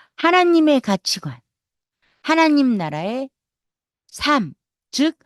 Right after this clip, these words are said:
하나님의 통치, 하나님의 말씀에 순종하는 것으로 살아가는 거예요. 가치관이 바뀐 거예요. 그러니까,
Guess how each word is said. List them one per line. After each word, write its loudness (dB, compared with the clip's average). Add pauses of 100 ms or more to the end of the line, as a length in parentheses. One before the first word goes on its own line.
(180)
하나님의 2
통치, -2 (280)
하나님의 2
말씀에 -4
순종하는 -6
것으로 -4 (220)
살아가는 -6
거예요. -18 (380)
가치관이 -2
바뀐 -2
거예요. -14 (2500)
그러니까, -6